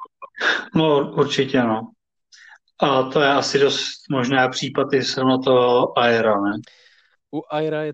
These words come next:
Speaker 2: to ještě zajímavý v tom, že zájemce o jeho služby je A C Milan.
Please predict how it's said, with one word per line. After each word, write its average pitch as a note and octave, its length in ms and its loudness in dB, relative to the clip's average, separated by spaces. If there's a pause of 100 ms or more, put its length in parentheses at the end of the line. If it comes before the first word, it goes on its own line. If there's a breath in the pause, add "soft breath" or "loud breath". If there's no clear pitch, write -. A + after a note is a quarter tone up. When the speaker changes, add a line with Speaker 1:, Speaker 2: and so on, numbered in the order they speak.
(100)
Speaker 2:
to D#3 120 -8
ještě D#3 640 -10 (920)
zajímavý C#3 640 -10
v - 120 -20
tom, G2 220 -10 (560)
že B2+ 240 -14 (280)
zájemce C3 520 -6
o C3 120 -10
jeho C3 160 -10 (140)
služby B2+ 240 -14
je C3+ 80 -8
A B2 160 -12
C - 180 -14
Milan. A#2 280 -14